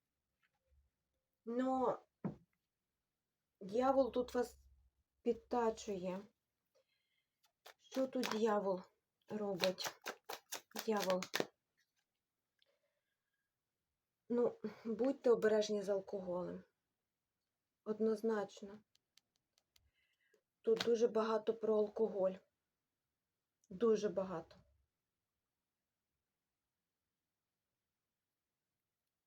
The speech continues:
Четвірка. Можливо, дома будете на самоті просто сидіти і пити, і запивати. Не радила би я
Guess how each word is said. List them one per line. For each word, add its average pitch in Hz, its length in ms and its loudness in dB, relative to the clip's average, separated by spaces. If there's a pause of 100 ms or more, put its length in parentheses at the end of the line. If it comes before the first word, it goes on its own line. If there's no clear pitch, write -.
Четвірка. 220 720 0
Можливо, 220 440 6
дома 233 340 6
будете 214 460 6
на 208 120 4
самоті 214 540 2
просто 196 720 0
сидіти 214 540 -2
і 196 120 2
пити, 208 520 0 (800)
і 208 80 -2
запивати. 202 760 2 (1200)
Не 240 320 4
радила 226 400 8
би 208 180 6
я 208 180 6